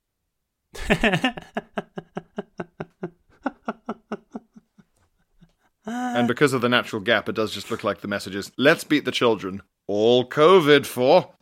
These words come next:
Speaker 1: <laughs> Let's beat the children for covid.
Speaker 2: Um, yes, exactly. Let's beat the children for covid.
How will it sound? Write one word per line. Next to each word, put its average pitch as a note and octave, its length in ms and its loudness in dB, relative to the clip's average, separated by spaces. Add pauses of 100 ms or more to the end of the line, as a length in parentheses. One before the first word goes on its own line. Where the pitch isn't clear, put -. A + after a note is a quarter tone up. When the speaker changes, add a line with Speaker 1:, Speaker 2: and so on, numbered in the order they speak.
(640)
Speaker 1:
<laughs> F3+ 960 2 (2250)
Let's D3 220 -2
beat D3+ 260 -2
the C#3+ 80 0
children C3 460 -4
for B2 140 -10
covid. A#2 540 -8 (3000)
Speaker 2:
Um, A2+ 480 -2 (180)
yes, A2+ 300 -2
exactly. F#2+ 640 -8 (420)
Let's G#2 200 -12
beat A2 160 -6
the G2+ 80 -14
children F#2+ 340 -8
for G2+ 120 -14
covid. F2 460 -8